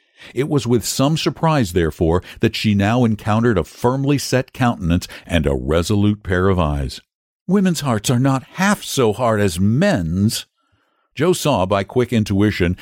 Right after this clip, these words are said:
that his resolute bearing had impressed his wife, and he answered quickly and with real indignation. "Be that as it may, every woman at the funeral turned her eyes steadily from the sick child's face,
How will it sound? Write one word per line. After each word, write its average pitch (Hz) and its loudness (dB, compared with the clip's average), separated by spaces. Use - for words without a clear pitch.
that 101 2
his 101 0
resolute 113 0
bearing 95 0
had 95 0
impressed 92 -2
his 92 0
wife, 101 0
and 110 0
he 123 2
answered 131 0
quickly 95 -2
and 101 0
with 71 -2
real 95 2
indignation. 92 0
"Be 165 0
that 113 0
as 101 0
it 87 -2
may, 71 -2
every 190 0
woman 160 0
at 143 -2
the 135 0
funeral 107 0
turned 151 -2
her 143 0
eyes 120 0
steadily 120 -2
from 113 0
the 101 -2
sick - -4
child's 131 0
face, 120 0